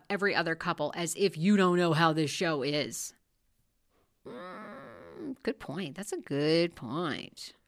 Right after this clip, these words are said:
Good point. Rob went on to remind Statler that she was crit-, that she'd criticized Sophie in a different post earlier on.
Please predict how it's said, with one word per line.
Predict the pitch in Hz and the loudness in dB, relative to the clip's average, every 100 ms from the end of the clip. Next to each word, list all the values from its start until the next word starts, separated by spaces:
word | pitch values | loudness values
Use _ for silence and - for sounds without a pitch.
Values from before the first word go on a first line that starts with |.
| _ | _
Good | - - 185 | -16 -14 -14
point. | - 110 110 - _ _ _ _ _ _ _ _ _ - - | -14 -14 -14 -18 _ _ _ _ _ _ _ _ _ -12 -4
Rob | 180 190 180 190 - | 4 4 4 -6 -4
went | 190 | -2
on | 170 175 | 0 0
to | 185 | -2
remind | 170 156 165 | -2 0 0
Statler | 208 233 233 240 | 0 0 0 0
that | 208 - | -2 -2
she | - | -4
was | 156 - | -2 -4
crit-, | - 180 156 _ - | -4 -6 -8 _ -10
that | 180 170 | -8 -4
she'd | - 170 | -4 -4
criticized | - 170 170 147 - | -4 -2 -2 -2 -2
Sophie | 165 170 185 | -4 -2 -4
in | |
a | 156 | -4
different | 143 180 196 | -6 -6 -6
post | - 170 170 | -4 -4 -4
earlier | - 156 143 135 | -4 -4 -2 -2
on. | 165 160 170 | 0 0 0